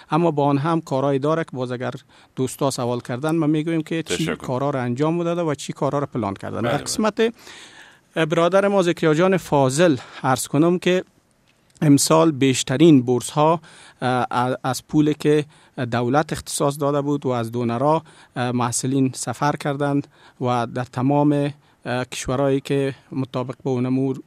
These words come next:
Speaker 1: اه، تفاهم نامه‌ای که بین دولت اسلامی افغانستان و کشورها امضا شده مثل تایلند، مثل هندوستان، مثل، اه، تاجیکستان و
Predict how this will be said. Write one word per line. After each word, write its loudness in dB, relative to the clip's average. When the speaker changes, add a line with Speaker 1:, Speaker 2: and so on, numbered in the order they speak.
Speaker 1:
اه، -2
تفاهم -4
نامه‌ای -2
که -10
بین -2
دولت -6
اسلامی -4
افغانستان -4
و -4
کشورها -4
امضا 2
شده -2
مثل -2
تایلند، -4
مثل -6
هندوستان، -4
مثل، -4
اه، -2
تاجیکستان -2
و -2